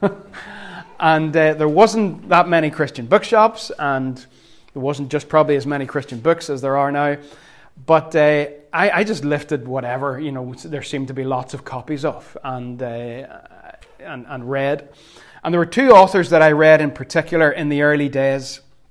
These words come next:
And I'm not gonna mention their names because I don't wanna, I, you know, just don't do that whole sort of dissing other people thing. But these two guys, I, I read quite a lot of their books.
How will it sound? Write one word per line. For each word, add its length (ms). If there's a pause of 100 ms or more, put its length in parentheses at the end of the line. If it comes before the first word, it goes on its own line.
(480)
And 80
I'm 60
not 140
gonna 160
mention 280
their 100
names 260
because 320
I 40
don't 160
wanna, 320
I, 80
you 400
know, 160
just 200
don't 180
do 140
that 180
whole 200
sort 220
of 80 (120)
dissing 340
other 140
people 300
thing. 260
But 240 (240)
these 160
two 160
guys, 300
I, 140
I 280
read 260
quite 200
a 40
lot 140
of 60
their 80
books. 380